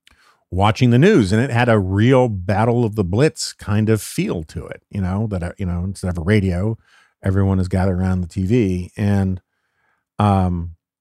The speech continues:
so I had my, um, headphones, um, and my, I guess I had a Walkman back then or some variation of that.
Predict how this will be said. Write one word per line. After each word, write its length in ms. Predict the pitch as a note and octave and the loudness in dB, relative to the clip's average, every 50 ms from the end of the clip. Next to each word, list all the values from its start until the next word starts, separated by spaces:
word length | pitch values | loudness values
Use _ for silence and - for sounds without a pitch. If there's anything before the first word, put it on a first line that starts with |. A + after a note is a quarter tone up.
| _ _ _ | _ _ _
so 120 | - - A#2 | -2 2 4
I 100 | A#2+ B2+ | 4 6
had 120 | C3+ A2+ | 4 4
my, 220 | A#2 A2+ G#2+ G#2 G2+ | 2 2 2 2 2
um, 380 | G2 F#2+ F#2 F2 E2+ F2+ F2+ - | 0 0 -2 -4 -4 -6 -6 -2
headphones, 680 | - C3 A#2+ - A#2 A2 G#2+ G#2 G#2 G2+ F#2+ - - _ _ _ _ _ _ _ _ _ _ _ _ - | -2 -2 0 2 2 4 4 4 2 0 -2 -6 -10 _ _ _ _ _ _ _ _ _ _ _ _ -4
um, 260 | G2+ F#2+ F#2 F2 F2+ | -2 0 0 0 0
and 100 | F2+ E2+ | -2 -2
my, 300 | F2 F2+ F2 F2 F2+ F2+ F2 - _ _ _ _ - | -2 -2 -2 -4 -4 -6 -8 -12 _ _ _ _ -10
I 40 | - | -8
guess 160 | G2+ G2 - | -6 -4 -4
I 60 | G#2 | -2
had 120 | E2 D#2+ D2 | -2 -4 -6
a 40 | |
Walkman 840 | C2 C#2 D2 D2+ E2 F#2+ G2+ A#2 A#2 - - D#2+ C#2+ C2 C2 C#2 C#2+ | -6 -10 -10 -10 -6 -2 -2 -2 -2 -2 -4 -6 -6 -8 -10 -10 -10
back 220 | - D#2+ C#2+ - - | -10 -10 -10 -10 -12
then 260 | C#2+ C#2+ D2+ F#2+ G2+ | -12 -10 -10 -8 -8
or 80 | F#2 | -8
some 260 | F2 - F#2 E2 E2 E2 | -8 -6 -6 -6 -4 -4
variation 540 | F2 F2+ F2 F2 E2+ F2 F2+ F2 - E2+ | -4 -2 -2 -2 -2 -2 -4 -4 -6 -8
of 80 | D#2 D#2 | -10 -8
that. 200 | E2+ E2+ F2+ | -8 -8 -8